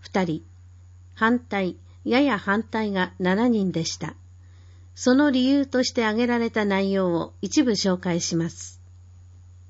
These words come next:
賛成、やや賛成。暮らしやすい都市を作ることが重要で、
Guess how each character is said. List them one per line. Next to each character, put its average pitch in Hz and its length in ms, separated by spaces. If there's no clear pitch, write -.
賛 247 280
成、 208 520
や 240 140
や 269 200
賛 190 280
成。 170 420
暮 240 180
ら 302 80
し 302 160
や 311 140
す 302 180
い 247 140
都 247 160
市 262 220
を 202 80
作 277 260
る 262 100
こ 196 120
と 175 100
が 170 140
重 196 240
要 202 240
で、 180 240